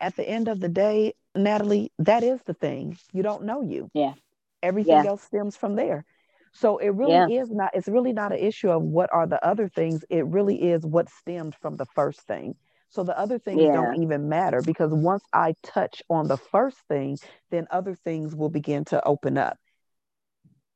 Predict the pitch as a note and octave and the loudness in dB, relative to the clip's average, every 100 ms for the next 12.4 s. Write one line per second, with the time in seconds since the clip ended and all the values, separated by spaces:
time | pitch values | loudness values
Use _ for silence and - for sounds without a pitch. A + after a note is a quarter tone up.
0 | _ _ _ _ - F#3 A#3+ F3+ - D#3+ | _ _ _ _ 4 6 6 4 0 2
1 | E3 D3+ E3+ D#3 D3 D3 D3 - - C4+ | 0 2 2 2 2 0 -2 -12 -2 0
2 | D#4 F#3 - - D#3 D3+ - - D#3 D#3 | 0 -2 -6 2 4 2 0 -4 -2 2
3 | F3 E3 D#3+ D#3+ A#3 F3+ G#2 - _ _ | 2 0 -2 0 0 0 -4 -8 _ _
4 | _ _ _ D3+ C#3+ F#3 F3+ - _ D#3+ | _ _ _ -12 -2 -2 -2 -8 _ 0
5 | F3+ F#3+ D3+ - G#3 C4+ - E3+ D3+ D3 | 0 0 -6 -6 -4 -4 -4 -2 2 0
6 | - D#3+ F3 D#3 D3+ - F3 - D3+ D#3+ | 0 0 0 0 -2 0 0 0 0 0
7 | D#3+ D#3+ D3 - D#3 D3+ - - E3+ - | 2 0 -2 2 2 2 -2 0 0 2
8 | D#3 D3 C3 C#3+ D3 - - _ _ _ | 0 2 2 2 0 -2 -12 _ _ _
9 | _ _ _ _ - D#3+ D#3+ D3 C3+ C#3 | _ _ _ _ -2 0 2 2 0 0
10 | G#3 C#4+ A3 E3 C#3+ C#3 G2 - - _ | 2 2 0 -4 -4 -4 -4 -6 -14 _
11 | - D3 C#3+ C#3+ D3+ C#3+ D3 C#3+ - C3+ | 0 2 4 2 0 -8 -6 -6 0 0
12 | B2 B2+ - | 2 0 0